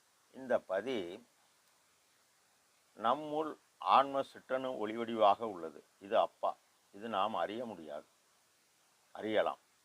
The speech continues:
அம்மையே, இது மனம் என்ற காற்றின் இயக்கம். இந்த காற்றின் இயக்கம் எப்பொழுது செயல்படுகிறதோ, அதாவது பரவ விவகார செயலில் செயல்பட்டு, நாம் செய்த செயலால் நமக்கு ஆற்றல் கூடி,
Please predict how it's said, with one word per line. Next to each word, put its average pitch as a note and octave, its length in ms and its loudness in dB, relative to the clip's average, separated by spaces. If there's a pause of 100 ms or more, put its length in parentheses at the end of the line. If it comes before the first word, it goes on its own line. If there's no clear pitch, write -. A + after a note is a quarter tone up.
(480)
அம்மையே, F2 760 -8 (760)
இது G#2+ 300 -6
மனம் G#2+ 340 -2
என்ற G#2 280 -4
காற்றின் G2+ 500 -4
இயக்கம். D2 360 -16 (1500)
இந்த A#2 240 -2
காற்றின் E3+ 560 0
இயக்கம் C#3 400 -2
எப்பொழுது C#3 500 -4
செயல்படுகிறதோ, G2 960 -8 (440)
அதாவது F#2 480 0
பரவ B2 420 2
விவகார G2+ 420 2
செயலில் F2+ 400 -14
செயல்பட்டு, G2+ 880 -8 (800)
நாம் G#2+ 440 2
செய்த B2+ 420 -6
செயலால் A#2 640 2
நமக்கு G2 440 -6
ஆற்றல் G2+ 520 2
கூடி, E2 640 -8